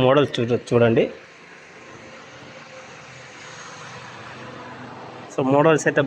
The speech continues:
బాగున్నాయి, డిఫరెంట్ డిఫరెంట్గా ఉన్నాయి చూడండి, చాలా ఉన్నాయి మోడల్స్. ఫ్రెండ్స్ కొత్త వాళ్ళైతే తప్పకుండా లైక్ చేయండి, ఈ వీడియో చాలామందికి రికమెండ్ చేస్తుంది. కొత్తగా ఇల్లు కట్టుకునే వాళ్ళకి టైల్స్ ఏవి తీసుకుంటే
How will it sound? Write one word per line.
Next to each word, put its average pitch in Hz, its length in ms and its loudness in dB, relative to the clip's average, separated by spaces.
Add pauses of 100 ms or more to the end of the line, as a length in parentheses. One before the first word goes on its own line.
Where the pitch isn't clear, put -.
బాగున్నాయి, 123 400 4 (140)
డిఫరెంట్ 139 340 0
డిఫరెంట్గా 131 340 0
ఉన్నాయి 117 180 2
చూడండి, 113 260 0 (120)
చాలా 139 300 4
ఉన్నాయి 117 180 -2 (800)
మోడల్స్. 123 320 0 (1900)
ఫ్రెండ్స్ 160 280 0
కొత్త 143 220 2
వాళ్ళైతే 143 340 2
తప్పకుండా 131 480 2 (380)
లైక్ 127 240 0
చేయండి, 117 260 2
ఈ - 80 4
వీడియో 120 240 4
చాలామందికి 120 460 0
రికమెండ్ 113 280 0
చేస్తుంది. 117 300 0 (260)
కొత్తగా 143 340 2
ఇల్లు 139 180 2
కట్టుకునే 123 340 2
వాళ్ళకి 120 320 -2
టైల్స్ 135 260 0 (120)
ఏవి 135 200 2
తీసుకుంటే 120 300 0